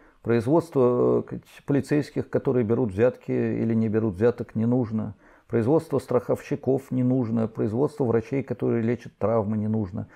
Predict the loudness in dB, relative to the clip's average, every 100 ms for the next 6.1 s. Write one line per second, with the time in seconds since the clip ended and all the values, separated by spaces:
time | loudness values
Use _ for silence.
0 | -16 -4 2 2 2 2 2 2 -2 -2
1 | -2 -2 -2 -6 -8 -8 -6 -4 -4 -4
2 | -4 -4 -4 -2 0 0 0 -4 -8 -14
3 | _ _ _ _ _ _ _ _ _ _
4 | -8 -2 2 2 2 0 -2 -2 -4 -10
5 | -6 -4 -4 -6 -8 -6 -4 0 0 0